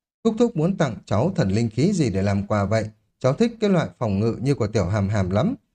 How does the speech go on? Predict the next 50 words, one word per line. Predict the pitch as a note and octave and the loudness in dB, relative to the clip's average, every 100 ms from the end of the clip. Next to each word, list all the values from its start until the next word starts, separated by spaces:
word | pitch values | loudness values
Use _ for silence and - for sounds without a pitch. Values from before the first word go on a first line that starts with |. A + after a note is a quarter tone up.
| _ - | _ 0
mặc | D#3 D#3 | 0 2
lên | G#3 F#3+ | 0 2
người | C3 B2 | 2 0
chân | G3 G3 | 0 0
thần | C#3+ G2 | 0 -2
cũng | E2 C3+ | -4 -2
không | B2+ G#2+ | 0 2
đánh | A#2+ | 2
vỡ | D#3+ E3 | 2 2
được." | G#3+ A#2 - _ _ _ _ _ _ - | 2 0 -4 _ _ _ _ _ _ -4
Sắc | A3+ A3 | -2 2
mặt | C#3+ - | 0 0
của | A2 G2 | -2 2
Huyết | D#3+ F#3 | 2 0
Thiên | D3+ A#2+ | -2 -2
Quân | C3 A#2+ | 0 -2
tái | A#2 G#2+ D3+ | 0 -2 0
xanh | C#3+ B2 | -2 -2
tái | A2+ F#3 | 0 2
đỏ, | D#3 F2+ - _ _ _ | 2 0 -4 _ _ _
"Loại | C3 A#2 | -2 0
này | A#2+ A#2 | 0 0
bố | G#2 C3 | 2 2
mày | G3+ - | 2 0
cũng | D#3+ | 0
muốn?" | D3 D3 B3 - _ _ - | 2 0 -2 -10 _ _ -4
"Lục | C3 G#2 | -4 -2
Thiên | C3+ B2 | -2 0
Lan, | B2+ B2 G2+ _ - | 0 -2 -4 _ 0
ngươi | A3 | 2
thực | G#3+ - | 2 0
sự | E3 C#3 | -2 -2
là | B2+ | -2
có | B2 | 0
một | G3 G2+ | 0 0
đứa | B2 E3+ | 0 0
con | E3 B2 | -2 -2
trai | B2+ A#2+ | -2 -2
ngoan." | B2 C3+ A#2+ - _ _ _ _ _ _ _ | 0 -2 -4 -12 _ _ _ _ _ _ _
"Thúc | A3+ A3 | -2 2
thúc | A#3+ A#3+ | 0 0
không | C#3+ C3+ | -2 -2
có | E3+ | 0
quà | B2+ F#2 | 0 0
gì | F2+ E2+ | -2 -2
tốt, | - A3+ A3+ - | 0 -2 -4 -4
chỉ | B2 | -2
có | A#2 | 0
áo | A#2 C3 | 0 0
giáp | F3 | 0